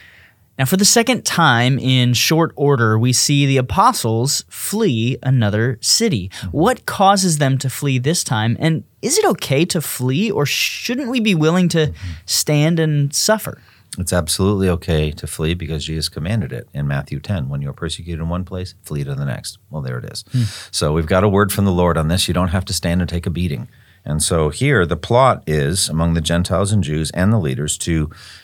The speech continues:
Speaker 2: it says, mistreat them and stone them. So they're ready to kill them. They're,
Speaker 1: Hmm.
Speaker 2: they're, they're ready to kill them, and they hear about it. Um, again, this is the protection of the Holy Spirit, and they're able to get out of there before they're killed.
Speaker 1: And after they fled, as was often their pattern, they continue to preach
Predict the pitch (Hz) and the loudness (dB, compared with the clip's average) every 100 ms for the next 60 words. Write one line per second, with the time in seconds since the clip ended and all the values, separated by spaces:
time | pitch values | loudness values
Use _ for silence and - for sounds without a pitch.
0 | - 76 73 85 78 73 85 82 - - | -8 -6 -2 0 0 0 0 0 0 0
1 | 85 85 78 76 - 110 107 73 53 - | 0 0 0 2 0 2 2 0 -2 -2
2 | 87 127 120 73 - 95 73 - - - | 2 2 2 0 -2 -2 -2 -6 -10 -2
3 | 80 82 82 76 87 85 87 90 98 87 | 0 2 0 0 0 2 2 2 0 0
4 | 92 82 69 73 76 76 78 71 80 80 | 0 0 0 -2 -2 -4 -4 -2 0 0
5 | 76 76 92 - 78 76 73 76 73 78 | 0 0 -2 -4 -6 -6 -6 -4 -4 -4
6 | 76 78 78 78 73 - 82 82 82 92 | -8 -10 -8 -6 -6 -4 -4 -2 -4 -4
7 | - 73 76 - - - 76 73 73 73 | -6 -6 -8 -10 -18 -6 -2 0 -2 -4
8 | 73 73 76 78 78 71 76 71 - 69 | -6 -4 0 0 0 -4 -6 -8 -8 -10
9 | 67 - 76 85 _ _ - - - - | -12 -14 -16 -16 _ _ -16 -16 -16 -20
10 | - - 139 156 202 220 214 - 151 135 | -18 -2 4 4 4 2 2 4 4 6
11 | 151 151 135 135 135 117 - - 131 151 | 6 6 4 2 2 2 0 0 2 2
12 | - 147 135 135 135 - 175 208 135 156 | 2 2 2 2 0 0 4 4 4 4
13 | 165 143 147 156 - 151 165 170 180 170 | 4 2 2 0 2 4 4 2 -2 -4
14 | - 151 131 131 - - | -4 0 0 0 -4 -4